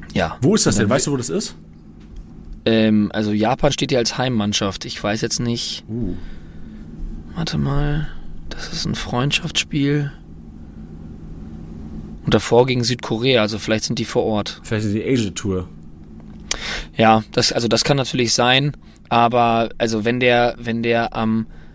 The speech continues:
Speaker 1: am achtundzwanzigsten, sprich am Dienstag spielt, dann wird er am Sonntag ja wohl spielen können.
Speaker 2: Ja, gut. Ey,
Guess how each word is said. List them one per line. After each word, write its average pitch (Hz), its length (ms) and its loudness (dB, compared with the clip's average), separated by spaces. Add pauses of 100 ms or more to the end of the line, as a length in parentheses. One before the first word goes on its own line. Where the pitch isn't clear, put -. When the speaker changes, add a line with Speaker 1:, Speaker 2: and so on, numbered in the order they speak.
(120)
Speaker 1:
am 107 200 0 (100)
achtundzwanzigsten, 131 1200 2 (160)
sprich - 380 -2
am 110 140 2
Dienstag 151 520 4
spielt, 127 360 2
dann 104 120 0
wird 110 140 2
er 107 80 2
am 107 120 -2
Sonntag 117 400 2
ja 110 140 2
wohl 101 300 0 (1500)
spielen 123 380 2
können. 82 220 -4 (520)
Speaker 2:
Ja, 113 240 4 (220)
gut. - 240 0 (180)
Ey, 127 400 2